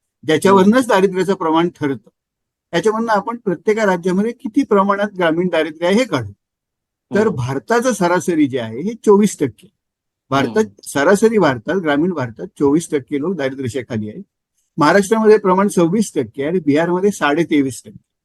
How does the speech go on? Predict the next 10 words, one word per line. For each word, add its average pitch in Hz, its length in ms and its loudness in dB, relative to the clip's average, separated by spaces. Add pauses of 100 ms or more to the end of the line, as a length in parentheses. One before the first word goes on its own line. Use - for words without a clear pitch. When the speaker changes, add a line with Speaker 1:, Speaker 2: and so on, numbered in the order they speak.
(880)
Speaker 1:
हे 220 340 6
मी 185 260 4
म्हणत 226 340 4
नाहीये, 160 220 4
हे 202 160 2
सुरजित 180 360 0
भल्लांसारखे 190 920 0 (880)
मोठे 196 280 2
अर्थतज्ञ 214 540 2
म्हणतात. 135 360 0